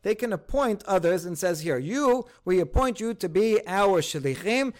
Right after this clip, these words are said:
Go and adjudicate that case in a different place." And so they give, they authorize us in, uh, from Eretz Yisrael,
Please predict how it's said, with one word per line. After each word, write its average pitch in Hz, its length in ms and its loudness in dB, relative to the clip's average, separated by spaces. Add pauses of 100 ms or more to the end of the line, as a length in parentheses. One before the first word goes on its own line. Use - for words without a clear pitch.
(140)
Go 240 260 4
and 196 200 -2
adjudicate 190 600 -2
that 170 240 0
case 156 420 -2 (400)
in 170 140 2
a 165 60 2
different 165 380 -2
place." 147 480 0 (220)
And 165 200 -4
so 220 480 0
they 226 240 0
give, 196 280 -2
they 226 140 4
authorize 214 640 4
us 170 360 -2
in, 165 300 -6
uh, 143 340 -2
from 175 140 -8
Eretz 196 220 -4
Yisrael, 165 500 0